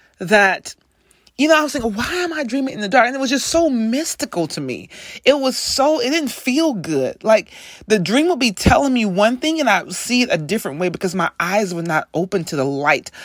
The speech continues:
of what the Lord was trying to show me. And I didn't realize I had unforgiveness in me. I was not forgiving my husband.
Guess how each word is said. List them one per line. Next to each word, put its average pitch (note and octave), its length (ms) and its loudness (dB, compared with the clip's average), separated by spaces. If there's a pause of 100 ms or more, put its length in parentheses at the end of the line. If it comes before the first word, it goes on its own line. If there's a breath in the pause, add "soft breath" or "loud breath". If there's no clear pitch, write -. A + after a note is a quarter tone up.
(260 loud breath)
of E3 140 4
what E3 140 0
the D3+ 80 0
Lord D3+ 260 2
was D#3 100 -8
trying C#3+ 280 -4
to C#3+ 100 -10
show D#4 300 2
me. E3 240 -2 (260 loud breath)
And G#3 160 4
I D#4 160 4
didn't D4 300 0
realize C#4 400 2
I F3+ 100 4
had A3 220 0
unforgiveness G#3+ 1000 -2
in C3 200 -6
me. - 320 -20 (360 loud breath)
I D4+ 160 4
was F4 220 0
not F#3+ 400 2
forgiving E3 460 -2
my C#4 160 0
husband. C#4+ 560 -4